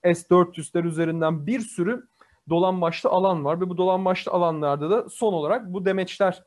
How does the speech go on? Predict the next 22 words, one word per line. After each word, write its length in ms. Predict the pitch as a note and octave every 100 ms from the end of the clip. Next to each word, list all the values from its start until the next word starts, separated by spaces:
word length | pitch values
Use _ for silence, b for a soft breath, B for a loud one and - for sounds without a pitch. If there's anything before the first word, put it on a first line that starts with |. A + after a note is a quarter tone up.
| - B2
meydana 380 | D#3+ D#3 D3
geldi. 420 | D3 C#3 C3+ F3+ A3
Demeçler 540 | G#3+ G3+ - A3 A3
neydi? 280 | A3 E3+ A#3
Zaharova'nın 600 | F3+ F3 G#3 G#3+ G3 A#3
açıklaması, 760 | G#3 - G3 F#3+ F3+ - D#3 B2 _ _
Putin'in 360 | F#3+ F#3+ F#3 F#3+
açıklaması. 500 | E3+ - E3+ D3+ C3
Sen 180 | F3 F3+
zaten 300 | F3 F3 D#3+
daha 200 | F3 D#3
detaylı 340 | - C#3+ D3
bahsedeceksindir. 1000 | C#3 C3 C#3+ C#3 D3+ - B2 B2+ G#3 G#3+ B B B
Ve 60 | F#3+
aynı 320 | G#3+ G#3 F#3
zamanda 560 | D#3+ D#3 D3+ D#3+ B3+ A3+
Lavrov'un 440 | G3+ G#3 E3 C#3
açıklamaları. 600 | A#2+ - - A#2 A2+ C3
Ve 40 | F3
üçünü 380 | B3 - A#3
topladığımız 680 | G#3 G3 F#3+ F#3+ A3 A#3 G#3+
zaman 400 | F3 D#3 A#3 C#4